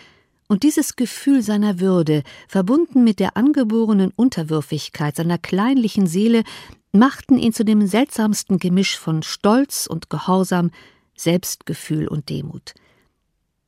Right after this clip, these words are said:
Im Besitz einer einträglichen Stelle und eines bequemen Hauses dachte er jetzt ernstlich daran, sich zu vermählen. Und da er längst schon eine Aussöhnung mit der Familie Bennet gewünscht,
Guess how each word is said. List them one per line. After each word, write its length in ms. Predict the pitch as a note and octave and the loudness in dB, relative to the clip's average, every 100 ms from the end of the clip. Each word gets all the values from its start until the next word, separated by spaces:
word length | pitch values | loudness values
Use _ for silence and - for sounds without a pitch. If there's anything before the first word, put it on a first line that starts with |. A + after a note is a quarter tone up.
| _ - | _ 0
Im 100 | A#3+ | 2
Besitz 360 | B3+ E4 - | 4 2 0
einer 400 | - F#3+ F3 D#3+ | 0 0 0 0
einträglichen 600 | D#3 F#3 - F3+ F3+ F3 E3+ | -2 -2 -2 -4 -2 -4 -4
Stelle 500 | - G#3 B3 C#4+ A#3 | -2 0 2 0 0
und 180 | D#3+ | -4
eines 300 | - C#3+ - | -6 -10 -10
bequemen 500 | - - E3+ F3+ F3 | -10 -4 0 0 0
Hauses 340 | F3+ G#3+ A#3+ - | 0 0 -2 0
dachte 320 | A#3+ - - | -2 -2 -6
er 100 | F#3+ | -4
jetzt 320 | G3 - - - | -4 -6 -6 0
ernstlich 560 | G#3+ C4+ - B3 - | 2 0 -2 -6 -4
daran, 380 | G#3 F#3 F3+ F#3+ | -4 0 0 0
sich 260 | F3 F#3 - | -2 -6 -8
zu 160 | - | -8
vermählen. 640 | F#3+ G#3 G3 E3+ D3 C#3+ D3 - - - _ _ _ | -4 0 2 2 0 -2 -6 -12 -20 -20 _ _ _
Und 140 | G#3 A3 | 0 2
da 60 | |
er 120 | - | 2
längst 400 | A3 A#3+ E4+ - | 4 4 2 -2
schon 160 | - D#3+ | -4 -2
eine 280 | D3 D3+ - | -2 -4 0
Aussöhnung 580 | G3 G#3+ - D#3 C#3+ C#3+ | 0 0 0 2 0 -2
mit 160 | C3+ | -4
der 120 | D3 | -8
Familie 520 | C#3+ E3 E3 F#3 E3+ D#3 | -6 -2 0 0 0 0
Bennet 400 | F3 G3+ F#3+ - | 2 2 2 0
gewünscht, 460 | E3+ A3 C4+ - | 2 4 2 -4